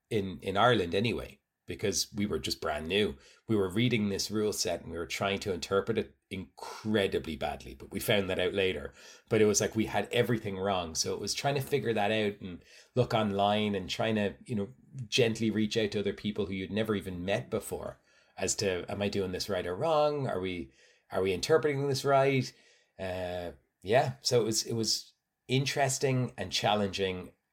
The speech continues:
and especially 'cause kind of felt 'cause there was less support then, it was almost more, I don't know, fun or challenging 'cause it was much harder to learn it.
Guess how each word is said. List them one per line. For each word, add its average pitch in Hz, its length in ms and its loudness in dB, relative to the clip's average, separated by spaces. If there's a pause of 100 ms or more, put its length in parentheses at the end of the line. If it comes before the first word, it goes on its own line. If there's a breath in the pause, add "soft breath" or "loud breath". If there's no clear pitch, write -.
(100)
and 90 340 -6
especially 123 440 2
'cause - 260 -4 (480 soft breath)
kind 165 140 -2
of 139 60 2
felt 156 180 6
'cause 131 120 -4
there 139 100 0
was 101 100 -4
less 113 320 0
support 117 440 -2
then, 131 140 0
it 127 80 -2
was 117 120 -2
almost 107 240 -2 (400)
more, 127 800 2 (800)
I 120 80 4
don't 127 120 2
know, 117 240 0 (280)
fun 120 480 2
or 113 80 6
challenging 135 720 2
'cause 120 140 -4
it 110 40 -2
was 101 140 -4
much 113 180 0
harder 104 320 4
to - 120 -6
learn 101 240 2
it. 127 140 -4